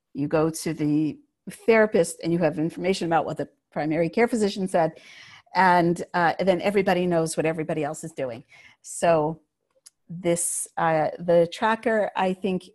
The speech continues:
can really, I recommend it for anybody who has chronic illness. I think it's an incredible tool. Um, I also have, um, a user's guide.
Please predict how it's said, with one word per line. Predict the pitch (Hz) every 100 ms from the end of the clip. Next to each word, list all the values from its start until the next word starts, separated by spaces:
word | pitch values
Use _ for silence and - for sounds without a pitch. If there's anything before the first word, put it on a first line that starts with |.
| _ -
can | 190 185 180 - - _ -
really, | 220 202
I | 185
recommend | 202 208 190
it | 185
for | -
anybody | - 185 247 254 180 160 165 151 147
who | 160 - 160 160
has | 180 180 156 151 156 - - _ _ _ _
chronic | - 185 165 165 -
illness. | 180 190 190 143 147 -
I | 151 156
think | 156 160
it's | 160
an | 165
incredible | 147 160 165 156
tool. | - 180 135 - _ - - _ 185
Um, | 180 180 -
I | 202
also | - 226 226 233
have, | 220 - 175 170 175 - _ _ - _ -
um, | - 180 165 - -
a | 175 175 175 - _
user's | 185 185 190 175
guide. | - 165 202